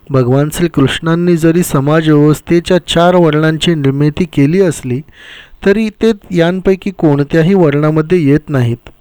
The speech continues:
कारण बद्ध जीवांच्या एका वर्गाने बनलेल्या मानव समाजातील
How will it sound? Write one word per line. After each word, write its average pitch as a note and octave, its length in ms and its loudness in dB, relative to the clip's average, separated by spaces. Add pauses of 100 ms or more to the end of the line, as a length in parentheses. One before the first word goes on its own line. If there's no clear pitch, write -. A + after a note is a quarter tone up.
(120)
कारण F3 320 0
बद्ध E3 320 -2
जीवांच्या F#3+ 580 0
एका E3 240 0
वर्गाने E3 480 2
बनलेल्या E3 540 0
मानव D3 420 0
समाजातील E3 720 -2